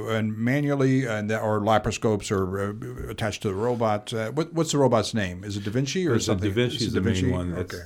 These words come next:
Speaker 2: that's the one that's been around for now over fifteen years.
Speaker 1: Yeah,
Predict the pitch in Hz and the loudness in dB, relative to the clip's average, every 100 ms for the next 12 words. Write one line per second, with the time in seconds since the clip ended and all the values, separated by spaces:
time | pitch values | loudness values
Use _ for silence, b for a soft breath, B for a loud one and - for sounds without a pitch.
0 | 90 107 101 - 98 98 92 85 - _ | -2 -2 -2 -4 -2 0 0 -4 -10 _
1 | _ - 98 85 85 78 - 202 90 90 | _ -8 -4 -4 -4 -8 -16 -16 -6 -2
2 | 90 85 90 85 85 82 73 - 87 78 | -2 -4 -8 -8 -8 -10 -14 -8 -8 -8
3 | - 78 - 78 82 80 107 92 92 | -12 -14 -12 -12 -10 -8 -6 -6 -8